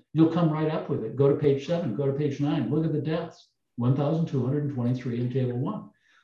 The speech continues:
Look at the morbidity and pregnancy on page twelve. There were two hundred seventy-four pregnant women. Of those two hundred seventy-four pregnant women, a hundred and twenty-four of them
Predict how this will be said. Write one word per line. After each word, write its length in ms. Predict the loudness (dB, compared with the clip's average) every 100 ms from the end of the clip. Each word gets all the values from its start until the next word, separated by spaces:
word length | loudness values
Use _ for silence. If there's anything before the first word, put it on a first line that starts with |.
| 0
Look 320 | 6 6 6
at 240 | 4 2 4
the 240 | 4 6
morbidity 580 | 4 4 4 4 2 2
and 180 | 0 -2
pregnancy 500 | -4 -4 -4 -4 -2
on 180 | -2 2
page 360 | 2 2 -2
twelve. 480 | -10 -8 -8 -10 -16 _ _ _ _ 0
There 120 | 4
were 120 | 6 6
two 200 | 4 4
hundred 260 | 2 0
seventy-four 560 | -2 -2 -2 -4 -4 -4
pregnant 380 | -2 -2 -2 -2
women. 280 | -2 -4 -14 _ _ _ _ _ _
Of 160 | 0 4
those 280 | 6 4 4
two 100 | 2
hundred 260 | 2 0
seventy-four 520 | 0 0 0 -2 -2 0
pregnant 320 | 0 0 0
women, 260 | 0 0
a 60 | -2
hundred 340 | -2 0 0
and 100 | -2
twenty-four 540 | -4 -6 -6 -4 -2 -2
of 120 | -2
them 180 | -4